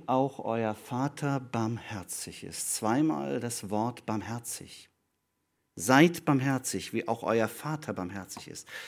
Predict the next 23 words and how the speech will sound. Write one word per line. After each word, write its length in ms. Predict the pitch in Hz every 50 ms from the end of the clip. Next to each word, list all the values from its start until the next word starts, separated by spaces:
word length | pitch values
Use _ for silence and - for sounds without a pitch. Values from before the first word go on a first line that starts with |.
| - - - - - - - - - _ _ -
Barmherzigkeit 880 | 120 120 120 143 165 190 196 - - 147 - - 143 131 123 123 - - - - - - - - - - - - - - -
ist 160 | - 123 - -
ja 80 | 135
ein 80 | 131 127
großes 680 | - 110 120 127 139 151 160 156 156 - 147 - -
Thema, 400 | - - 143 139 131 107 101 101
aber 220 | 101 104 104 104 - - - - - - - _ _ _ _ _ _ _ _ _ _ _ _ _ _ _ _ _ _ _ -
ich 100 | - -
denke, 200 | 139 147 147 151
ihr 60 | 135
würdet 440 | 143 151 147 139 139 - - - - -
alle 200 | 131 139 156 160
mit 160 | 151 147 -
mir 220 | 123 135 143 139
übereinstimmen 1080 | 131 131 127 101 110 120 143 156 160 156 - - - - - - - 151 151 151 156 147
und 120 | 135 113
sagen, 460 | 104 117 117 120 131 147 156 156 156
Barmherzigkeit 760 | 151 131 117 110 123 131 135 - 139 - - - 131 127 - -
heute 300 | 123 120 123 - - 135
ist 220 | - - - -
nicht 160 | - - -
mehr 120 | 110 110 -
in. 380 | 107 95 82 78 80 80 -